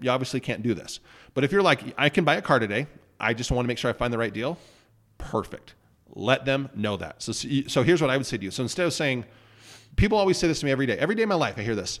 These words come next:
"What's your best deal? What, what, what's the very best you'll do?" Okay? Well, here's the problem with, with that sentiment. You're asking me what the best deal is. So if, so that way you don't, there's no,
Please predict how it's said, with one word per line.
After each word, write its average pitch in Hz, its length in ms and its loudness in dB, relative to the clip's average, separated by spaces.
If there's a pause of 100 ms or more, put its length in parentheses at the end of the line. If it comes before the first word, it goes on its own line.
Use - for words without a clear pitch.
"What's - 200 0
your 160 80 -2
best 147 220 0
deal? 92 180 -4 (1160)
What, 147 180 4
what, 151 160 0
what's 160 160 2
the 135 80 -6
very 151 180 0
best 156 160 -2
you'll 147 100 0
do?" 98 180 -6 (760)
Okay? 151 240 -2 (640)
Well, - 120 2
here's 240 200 4
the 190 60 -2
problem 131 380 -2
with, 107 320 -6
with 110 200 -4
that 110 280 0
sentiment. 80 640 -8
You're 135 180 -2
asking 127 400 -4
me 156 140 2
what 104 160 -4
the 101 80 -10
best 98 180 -8
deal 92 160 -8
is. - 280 -12
So 117 140 -2
if, 104 60 -10 (380)
so 117 260 -2 (300)
that 147 220 2
way 139 80 2
you 131 100 2
don't, 127 140 -4
there's 120 160 -2
no, 120 340 -2